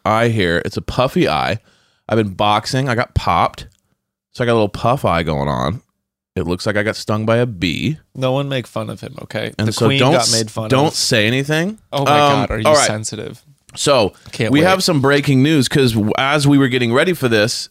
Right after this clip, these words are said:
Speaker 1: um, the Chris Harrison interview dropped, which I can only describe as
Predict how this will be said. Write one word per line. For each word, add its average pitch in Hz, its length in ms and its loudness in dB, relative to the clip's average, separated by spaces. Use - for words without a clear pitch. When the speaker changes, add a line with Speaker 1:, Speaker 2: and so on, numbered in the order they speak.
Speaker 1:
um, 98 580 2
the 120 80 -6
Chris 135 300 -2
Harrison 131 400 -2
interview 87 320 -4
dropped, - 420 -10
which - 480 -2
I 139 200 -2
can 135 160 -2
only 175 360 2
describe 123 680 0
as 82 640 -6